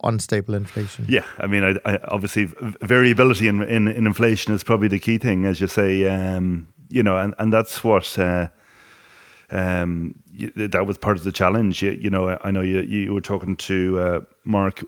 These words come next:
Speaker 2: about the A Q R paper last week, and, you know, I've done work in this before. You know, we had low macro volatility in the last decade. We had,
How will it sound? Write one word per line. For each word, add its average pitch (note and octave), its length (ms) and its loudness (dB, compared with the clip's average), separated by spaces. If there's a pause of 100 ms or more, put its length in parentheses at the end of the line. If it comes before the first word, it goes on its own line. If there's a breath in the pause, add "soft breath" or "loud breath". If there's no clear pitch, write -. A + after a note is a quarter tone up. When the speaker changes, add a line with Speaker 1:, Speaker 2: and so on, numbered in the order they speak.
(120)
Speaker 2:
about F#2+ 240 -4
the F#2+ 100 0
A F#2+ 60 2
Q G2 220 -2
R F#2+ 120 2
paper F#2+ 600 -2
last F#2 340 -4
week, A#2 360 0
and, G#2 360 -2
you G#2 60 -2
know, F#2+ 200 -2 (340)
I've F#2+ 240 -6
done G2 180 0
work F#2+ 180 -2
in G2 80 0
this F#2+ 160 -2
before. G2 600 2
You F#2+ 60 0
know, F2+ 100 -2
we F#2+ 140 0
had F2+ 180 0
low F#2+ 360 0
macro F#2+ 380 0
volatility G2 760 0 (320 loud breath)
in G2 100 0
the F#2 100 4
last F#2 340 -2
decade. F#2 340 0
We F#2 120 -2
had, F#2 380 0